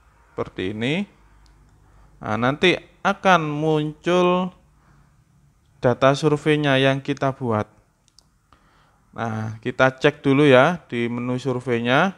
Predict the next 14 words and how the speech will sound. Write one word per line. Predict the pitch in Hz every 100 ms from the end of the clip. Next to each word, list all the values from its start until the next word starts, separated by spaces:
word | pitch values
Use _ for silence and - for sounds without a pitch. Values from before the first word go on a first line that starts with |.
| -
kira-kira | 123 120 - 120 123
muncul | 123 120 131 123
apa | 117 120
tidak. | 117 113 - 131 - - _ _ _ _ _ _ _ _ _ -
Nah, | 107 113
muncul | 110 117 120 143
kan | 135 156 220 233 _ _ _ 117
tentang | 113 - 151 160 165 165 -
kepuasan | 120 - 127 131 - 147 143 147
layanan. | 131 123 120 120 110 107 110 - 120
Coba | 120 113
kita | 120 120 117
klik. | - 151 185 - _ _ _ _ _ _ _ _ _ _ _ _
Nah, | - - - 120